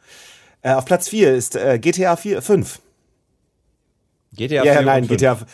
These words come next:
Speaker 2: zusammen in einem
Speaker 1: das
Speaker 2: Bundle.
Speaker 1: Ding ist,
Speaker 2: In der,
Speaker 1: ich
Speaker 2: zusammen
Speaker 1: kann
Speaker 2: im
Speaker 1: halt
Speaker 2: Bundle.
Speaker 1: nicht römisch lesen und dieses V, ich wusste nicht mehr, ob es für Vendetta stand oder eben fünf. Und deswegen
Speaker 2: Es steht auch
Speaker 1: Ja,
Speaker 2: für
Speaker 1: genau.
Speaker 2: Vendetta.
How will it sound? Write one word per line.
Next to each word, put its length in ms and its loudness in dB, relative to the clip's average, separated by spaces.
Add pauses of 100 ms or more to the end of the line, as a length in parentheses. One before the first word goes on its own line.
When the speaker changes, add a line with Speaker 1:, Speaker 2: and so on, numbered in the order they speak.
Speaker 2:
zusammen 280 -2
in 100 -2
einem 60 -2
Speaker 1:
das 80 -4
Speaker 2:
Bundle. 160 0
Speaker 1:
Ding 60 4
ist, 140 -2
Speaker 2:
In 380 -16
der, 60 -4
Speaker 1:
ich 100 -2
Speaker 2:
zusammen 160 0
Speaker 1:
kann 140 2
Speaker 2:
im 60 2
Speaker 1:
halt 120 4
Speaker 2:
Bundle. 60 -4
Speaker 1:
nicht 200 -2
römisch 380 4
lesen 480 2
und 180 -2
dieses 320 0
V, 360 2
ich 120 -2
wusste 260 -4
nicht 180 -4
mehr, 200 0
ob 160 -2
es 180 -6
für 360 -6
Vendetta 420 -4
stand 320 -2
oder 220 -4
eben 160 -8
fünf. 420 -6 (800)
Und 220 -6
deswegen 600 -6 (140)
Speaker 2:
Es 80 -16
steht 180 -8
auch 100 -2
Speaker 1:
Ja, 140 -4
Speaker 2:
für 40 -4
Speaker 1:
genau. 160 -4
Speaker 2:
Vendetta. 360 -6